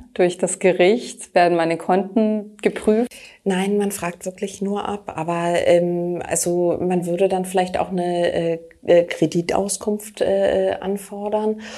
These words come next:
Speaker 2: und würde das dann auch sehen können.
Speaker 1: Mhm. Haben Sie sowas schon erlebt, dass Insolvenz,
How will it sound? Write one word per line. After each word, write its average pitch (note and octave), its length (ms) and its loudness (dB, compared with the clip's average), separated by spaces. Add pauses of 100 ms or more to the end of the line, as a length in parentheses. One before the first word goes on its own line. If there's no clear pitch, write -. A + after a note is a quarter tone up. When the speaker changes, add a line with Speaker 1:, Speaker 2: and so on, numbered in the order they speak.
(160)
Speaker 2:
und F3+ 160 0
würde F3+ 200 4
das F#3 200 0
dann F#3+ 160 -2
auch F#3+ 220 -2
sehen D#3 380 -4
können. D3 420 -12 (360)
Speaker 1:
Mhm. F#3+ 520 -18 (560)
Haben F#3+ 120 2
Sie F3+ 80 2
sowas G3 300 2
schon A#3 160 2
erlebt, B3 480 0 (320)
dass - 180 -8
Insolvenz, G3 880 -2